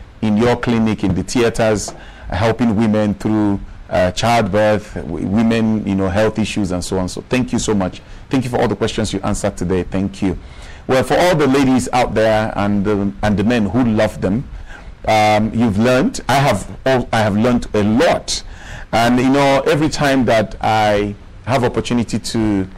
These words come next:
uh, interact with my friends who are gynecologists, I, I listen, I learn.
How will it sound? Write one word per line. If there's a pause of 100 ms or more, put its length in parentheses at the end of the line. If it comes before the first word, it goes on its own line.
(480)
uh,
interact
with
my
friends
who
are
gynecologists,
I, (440)
I
listen, (180)
I
learn.